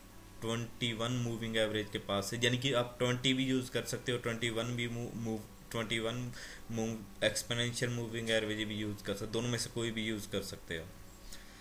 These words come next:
और ये मार्केट नीचे आई, नीचे आके ये ऊपर जाके क्लोज हो गई, तो ये भी यानी, अ, बेस्ट एंट्री है। ये देखें, ये थोड़ी ऊपर गई, यहाँ पर आई, ये यानी कि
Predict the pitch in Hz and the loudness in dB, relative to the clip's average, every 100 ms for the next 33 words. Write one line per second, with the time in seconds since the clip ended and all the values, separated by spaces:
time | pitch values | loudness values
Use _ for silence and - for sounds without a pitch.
0 | - - - - 110 117 113 110 120 113 | -14 -12 -12 2 4 6 6 4 2 0
1 | 107 123 113 117 127 - - 117 117 123 | 0 4 6 4 0 -8 -6 -4 2 6
2 | 113 - 117 117 123 - - - - 117 | 6 6 2 2 2 -2 -12 -14 -10 -8
3 | 101 113 110 104 104 - 101 92 90 90 | 0 2 2 0 -6 -2 0 0 -4 -6
4 | 98 104 113 117 113 113 117 117 - - | -4 0 0 0 -2 -2 -4 -8 -12 -16
5 | - - 104 101 95 110 - 113 98 95 | -8 0 4 4 6 4 4 2 0 0
6 | 85 76 - - - - - - - - | -6 -6 -10 -14 -14 -14 -14 -14 -12 -12
7 | - - - - - - 113 131 139 127 | -14 -16 -14 -14 -10 -2 6 8 10 8
8 | 127 113 101 - - 110 117 139 131 127 | 6 -2 -4 -10 -6 2 2 6 6 6
9 | 120 127 120 117 120 - - - - - | 6 4 4 2 0 -4 -12 -12 -12 2
10 | 117 120 - 113 110 - - 123 139 170 | 6 6 6 4 4 2 -4 4 6 6
11 | 170 156 175 170 | 4 2 2 2